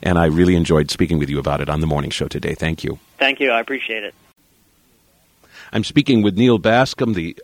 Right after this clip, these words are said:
Speaker 1: author of this outstanding book called The Perfect Mile, Three Athletes, One Goal, and Less Than Four Minutes to Achieve It. One of the things which I think is especially, uh, helpful about your book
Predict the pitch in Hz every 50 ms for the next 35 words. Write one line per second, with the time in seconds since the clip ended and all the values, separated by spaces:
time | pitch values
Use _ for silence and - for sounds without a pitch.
0 | _ - - 107 120 117 - 117 101 92 82 80 92 87 - 104 87 87 - -
1 | - - 143 135 143 139 127 113 95 85 107 - - - 92 87 87 76 85 -
2 | - - - 165 160 - - 143 - - 101 92 90 92 87 76 67 67 - -
3 | - - - - - - - - - 147 151 151 - 110 120 120 - - 127 127
4 | 120 110 - - - - - 87 87 104 113 120 127 120 98 101 101 98 95 92
5 | 90 90 - - - - _ - 85 82 80 90 104 110 - - - 92 82 82
6 | - - - 98 95 95 90 85 85 82 76 - - - - _ _ _ _ _
7 | _ - - 87 80 - - - - - - 87 80 - 73 - _ - - _
8 | _ _ _ _ _ _ _ _ _ _ _ _ _ _ _ _ _ _ _ _
9 | _ _ _ _ _ _ _ _ _ _ _ - - - - - - - - 135
10 | 170 233 247 185 139 123 - 151 135 123 107 113 104 - 117 107 95 - 120 110
11 | - 104 98 80 - 90 82 - - - - - 135 131 127 - - 107 104 98
12 | 90 85 - _ _ _ - - 92 - - 131 123 - - - 90 85 82 76
13 | 95 95 95 - - - - - 92 90 82 _ - -